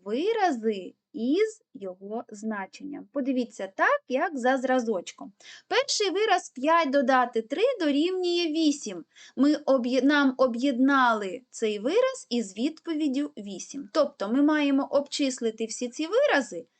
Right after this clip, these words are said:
і об'єднати їх із відповіддю. Будь ласка, наступний вираз. П'ять додати два, дітки, скільки буде?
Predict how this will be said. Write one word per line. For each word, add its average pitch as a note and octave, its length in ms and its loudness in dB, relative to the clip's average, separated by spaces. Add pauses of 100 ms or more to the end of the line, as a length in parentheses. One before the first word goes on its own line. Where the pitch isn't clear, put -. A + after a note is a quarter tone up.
(240)
і E4 140 0
об'єднати D#4 1200 0
їх A#3 440 -6
із G#3 240 -6
відповіддю. F#3 580 -16
Будь C4+ 180 -4
ласка, B3+ 340 0
наступний G#4 560 -2
вираз. A3+ 380 0
П'ять A4+ 440 0
додати F4+ 540 2
два, E4+ 300 4
дітки, G#3+ 360 -4
скільки D4+ 480 -4
буде? F#3 300 -10